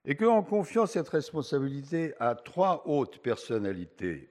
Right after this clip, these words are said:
politiques, sans leur fixer aucun critère de choix, il peut exposer la composition du Conseil au reproche de manque d'indépendance. D'autres solutions existent,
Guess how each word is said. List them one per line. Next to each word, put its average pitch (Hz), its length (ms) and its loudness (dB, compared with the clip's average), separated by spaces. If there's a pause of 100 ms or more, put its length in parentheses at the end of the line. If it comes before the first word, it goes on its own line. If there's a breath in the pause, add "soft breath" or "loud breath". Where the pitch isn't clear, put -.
politiques, 127 600 -10 (580)
sans 185 300 0
leur 165 160 2
fixer 131 680 -4
aucun 101 360 -6
critère 82 420 -12
de 87 120 -12
choix, 180 560 -4 (680)
il 143 200 -6
peut 214 200 -4
exposer 147 680 -2
la 101 120 -2
composition 127 580 -8
du 87 100 -8
Conseil 156 600 -6 (300)
au 190 100 -4
reproche 135 540 -2
de 113 80 -10
manque 135 380 -8 (100)
d'indépendance. - 800 -12 (840)
D'autres 160 420 6
solutions 101 520 -6
existent, 175 580 -8